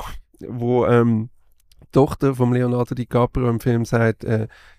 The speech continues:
sie haben aber für einen heterosexuellen Mann sehr ein enges T-Shirt an. Und, und du merkst,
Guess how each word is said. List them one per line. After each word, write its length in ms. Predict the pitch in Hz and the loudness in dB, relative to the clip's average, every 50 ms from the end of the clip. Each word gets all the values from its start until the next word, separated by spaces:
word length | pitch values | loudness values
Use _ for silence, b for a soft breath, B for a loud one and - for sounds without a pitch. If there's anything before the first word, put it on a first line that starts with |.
| b b _ - | b b _ -8
sie 140 | - 117 | -4 -2
haben 60 | 113 113 | 0 -2
aber 80 | 107 107 | -2 -4
für 120 | 110 117 | -4 -4
einen 80 | 120 110 | -2 0
heterosexuellen 800 | 113 123 - - 120 120 - 123 117 - - 120 113 113 113 107 | 0 -2 -2 -4 -6 -6 -4 -6 -8 -4 -4 -4 -2 0 0 0
Mann 200 | 110 110 107 110 | 2 0 0 -2
sehr 220 | - - 127 120 | -2 -4 -4 -4
ein 200 | 131 - - 117 | -4 -4 -4 -4
enges 200 | 120 127 123 - | -2 -4 -4 -6
T-Shirt 460 | - - 123 127 - - 131 117 - - | -6 -6 -4 -4 -2 -2 -4 -4 -2 -2
an. 260 | 117 107 107 117 147 - B B B B B B B B B B _ _ | -2 0 0 0 -2 -4 B B B B B B B B B B _ _
Und, 300 | - - 151 156 147 - | 4 4 4 4 4 4
und 180 | - 143 - - | 2 2 4 6
du 60 | 147 | 4
merkst, 420 | 143 139 143 151 170 - - - | 6 6 6 4 2 -2 -6 -12